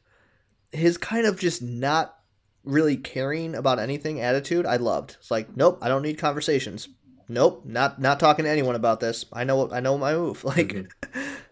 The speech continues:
Speaker 1: just, I love it.
Speaker 2: Maybe not the best gameplay, but so entertaining when he's like, "Hey, are you having meetings?" "No, I know who I'm nominating."
Speaker 1: Yeah. Yep.
Speaker 2: Just like, "We all knew about this all week, so obviously I'm prepared."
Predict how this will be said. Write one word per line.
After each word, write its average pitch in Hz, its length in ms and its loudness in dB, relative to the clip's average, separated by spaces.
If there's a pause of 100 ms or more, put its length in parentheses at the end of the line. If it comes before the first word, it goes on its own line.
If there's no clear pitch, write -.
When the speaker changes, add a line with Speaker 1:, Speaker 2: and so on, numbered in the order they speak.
Speaker 1:
just, 247 260 -4
I 226 80 4
love 262 260 4
it. - 180 -6 (540)
Speaker 2:
Maybe 185 280 4
not 196 160 6
the 175 60 -2
best 143 300 4
gameplay, 120 360 2
but 107 160 -2
so 147 280 6
entertaining 113 640 0
when 110 160 -4
he's 110 160 -4
like, 110 180 0
"Hey, 147 200 6
are 131 60 6
you 131 140 4
having 135 340 4
meetings?" 156 380 2
"No, 113 420 -2
I 120 120 0
know 110 160 0
who 104 80 2
I'm 101 160 0
nominating." 98 580 -6 (920)
Speaker 1:
Yeah. 120 260 -6 (400)
Yep. 151 240 0
Speaker 2:
Just 127 140 0
like, 127 140 6
"We 143 100 8
all 139 260 10
knew 139 140 6
about 120 300 6
this 110 180 0
all 113 220 4
week, 110 260 -4
so - 200 -4
obviously 107 500 0
I'm 101 120 -6
prepared." 98 500 -6